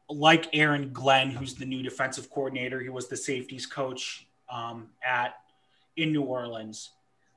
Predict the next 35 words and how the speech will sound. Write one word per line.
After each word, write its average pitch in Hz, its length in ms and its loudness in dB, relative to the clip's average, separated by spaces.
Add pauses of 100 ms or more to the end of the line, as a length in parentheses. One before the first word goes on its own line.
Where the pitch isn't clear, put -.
That's 160 300 4
a, 151 320 4 (160)
that's 180 240 4
a 185 40 -2
big 147 360 0
deal. - 400 -6 (640)
And 139 340 2
it, 143 200 -8 (180)
you 143 160 -4
know, 135 160 2
that's 160 300 4
really 160 340 6
important 147 720 -4 (220)
to 147 200 -2
kind 143 320 0
of 139 80 0
surround 135 600 2
those 127 260 -4
new, 139 300 -4 (100)
to 151 140 0
have, 147 320 4
to, 151 280 -6
for 160 140 2
those 147 260 6
guys 135 360 6
to 143 80 -2
have 135 560 6 (400)
experienced 156 760 6
voices 147 440 6
in 131 80 0
the 113 100 -4
room 127 280 -2
they 120 100 0
can 113 180 -8
trust, - 640 -4